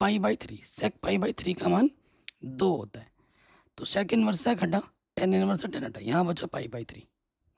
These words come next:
यहाँ क्या बचा? पाई by थ्री, ठीक।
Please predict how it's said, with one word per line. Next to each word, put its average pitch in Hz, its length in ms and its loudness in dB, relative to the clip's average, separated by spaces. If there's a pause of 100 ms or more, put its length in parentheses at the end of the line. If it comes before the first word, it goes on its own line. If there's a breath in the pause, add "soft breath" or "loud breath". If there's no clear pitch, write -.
(1040)
यहाँ 170 180 4
क्या 202 120 0
बचा? - 300 -6 (280)
पाई 185 160 4
by 190 220 2
थ्री, 196 220 2 (1200)
ठीक। - 260 -4